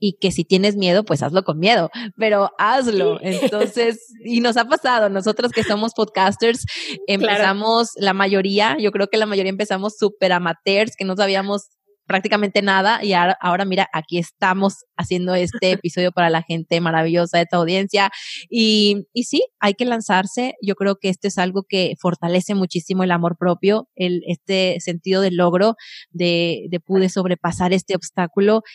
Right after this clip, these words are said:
Speaker 1: esta barrera, lo logré. Entonces, si tú tienes oportunidad de,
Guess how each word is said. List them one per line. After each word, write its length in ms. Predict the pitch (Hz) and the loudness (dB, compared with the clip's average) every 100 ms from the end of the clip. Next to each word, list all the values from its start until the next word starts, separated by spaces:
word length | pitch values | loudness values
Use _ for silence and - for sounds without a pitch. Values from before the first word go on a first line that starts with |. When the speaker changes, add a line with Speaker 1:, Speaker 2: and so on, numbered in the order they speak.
| - | -8
Speaker 1:
esta 280 | 180 - 180 | -6 -4 -2
barrera, 480 | 175 175 180 180 208 | -2 0 2 2 2
lo 120 | 175 | 0
logré. 520 | 165 175 185 202 247 - - | 0 2 4 4 0 -6 -12
Entonces, 580 | - 175 170 170 175 175 - | -8 -6 -4 -4 -4 -6 -10
si 140 | - | -8
tú 140 | - 185 | -2 0
tienes 280 | 196 196 185 | 2 0 -2
oportunidad 680 | 180 180 180 170 175 175 170 | -6 -6 -2 2 4 2 0
de, 320 | 170 165 | -4 -4